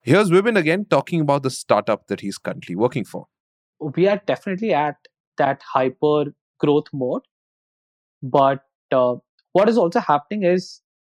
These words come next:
Speaker 2: the market is, is so tight, right? So there are, there are all of these different austerity measures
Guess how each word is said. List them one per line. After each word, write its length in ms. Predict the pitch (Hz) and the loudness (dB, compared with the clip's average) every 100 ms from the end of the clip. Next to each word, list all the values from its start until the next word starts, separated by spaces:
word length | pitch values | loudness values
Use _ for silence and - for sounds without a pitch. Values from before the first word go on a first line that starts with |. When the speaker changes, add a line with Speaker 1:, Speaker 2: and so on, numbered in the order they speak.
| - | -10
Speaker 2:
the 220 | 139 175 | 0 2
market 460 | 165 139 131 180 | 4 2 0 -2
is, 200 | 180 160 - | -4 -4 -6
is 180 | 165 - | -6 -4
so 240 | - 147 151 | 0 0 0
tight, 300 | 127 123 123 - | -2 -2 -6 -12
right? 220 | 110 - _ _ _ _ _ _ | -12 -14 _ _ _ _ _ _
So 540 | - - 156 151 151 - _ _ _ _ _ _ _ _ _ _ _ _ - - | -6 2 4 4 2 -2 _ _ _ _ _ _ _ _ _ _ _ _ -20 -10
there 300 | 151 151 165 | -4 2 2
are, 220 | 202 233 - | 2 -2 -6
there 240 | 147 165 | -2 0
are 180 | 202 196 _ _ _ | 0 -4 _ _ _
all 240 | 165 147 185 | 0 2 2
of 80 | |
these 260 | 175 208 185 | 0 0 -2
different 400 | 156 143 175 165 | -2 -2 -2 -2
austerity 560 | 135 135 - 165 160 175 | 0 -2 -2 -6 -4 -4
measures 600 | 151 127 - 156 214 - | -2 -4 -4 -6 -6 -10